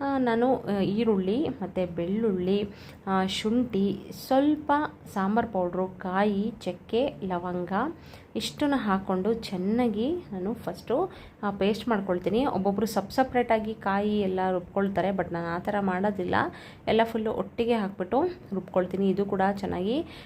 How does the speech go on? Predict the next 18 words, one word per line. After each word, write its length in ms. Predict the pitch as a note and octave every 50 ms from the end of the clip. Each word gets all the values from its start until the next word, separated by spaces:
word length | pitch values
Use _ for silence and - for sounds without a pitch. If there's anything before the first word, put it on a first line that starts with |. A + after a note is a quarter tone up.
| - - -
ಟೇಸ್ಟ್ 380 | A3 G#3+ G#3+ G#3+ - A#3 A3+
ಚೆನ್ನಾಗಿರುತ್ತೆ. 1040 | - G#3 F#3+ F#3 F#3+ G#3+ A3+ A3 G3+ F3+ F3 E3 - F3 G3+ B3 E4 E4+ - - - - - - - - - - - - -
ಇದಾದ 300 | A3+ A3 A3 G#3+ A#3 A#3+
ನಂತರ 400 | C4+ C4 B3+ A#3 A3 A3+ G#3 G3+ G3+ G3+
ನಾನು 440 | G3 F#3+ F#3+ G3 A3 C4+ E4 - - - - - - - -
ಎಗ್‌ನ 260 | F#3+ F#3+ F#3 G3+ G3+ G#3+
ಚೆನ್ನಾಗಿ 440 | G#3 G#3 - F#3+ F#3 F#3 F#3+ F#3+ G#3
ಬೇಯಿಸ್ಲಿಕ್ಕೆ 600 | G3+ F3 E3+ F3 F3+ F3 - - F3 F3 - G#3 B3 D#4 F4 - - - -
ಎತ್ತಿಟ್ಬಿಟ್ಟು 760 | F#3+ - - A3 G#3+ G#3+ - F3+ E3+ E3 F#3+ A3 C#4+ D#4 - - - - - - -
ಒಂದು 220 | A3+ A3 A3 G#3+
ಕುಕ್ಕರ್ನ 520 | G#3+ - G#3+ G#3+ - - C4 C4 C4 B3+ A#3+ A#3
ತೊಗೊಂಡು 800 | A3+ - - F3+ F3+ F3+ F3+ F3 F3 F#3 A3+ C#4+ F4+ F#4 - - - - -
ಇದನ್-, 360 | F3+ F3+ F3+ F#3 F3+ - F3+
ಇದಕ್ಕೆ 640 | F#3+ F#3 F#3 F#3 - A3+ B3+ D4+ D#4 - - - - - -
ಸ್ವಲ್ಪ 320 | - C4+ C4 C4 C4+ E4 D4+ - -
ಆಯಿಲ್ನ 280 | F#3+ F#3 F#3 F#3+ G3
ಹಾಕ್ಕೊಳ್ತಾ 540 | G3 G3 F#3+ F3 E3+ F3 F3 F3 - F3+ F3
ಇದ್ದೀನಿ. 360 | E3+ F3 F3 E3+ F3+ A3 D4